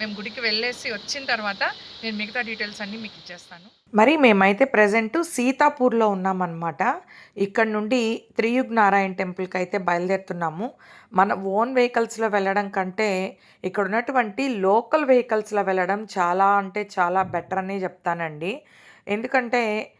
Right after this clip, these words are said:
Speaker 2: ఈ త్రియుగ్ నారాయణ్ టెంపుల్కి వెళ్ళేటటువంటి రూట్ అయితే అస్సలంటే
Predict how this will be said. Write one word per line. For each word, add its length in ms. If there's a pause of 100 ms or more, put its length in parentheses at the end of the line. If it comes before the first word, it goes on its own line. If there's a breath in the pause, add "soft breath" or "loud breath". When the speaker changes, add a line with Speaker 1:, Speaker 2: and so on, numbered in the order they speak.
(380 soft breath)
Speaker 2:
ఈ 20 (180)
త్రియుగ్ 460
నారాయణ్ 480 (180)
టెంపుల్కి 600
వెళ్ళేటటువంటి 760 (160)
రూట్ 260 (100)
అయితే 280 (640 soft breath)
అస్సలంటే 720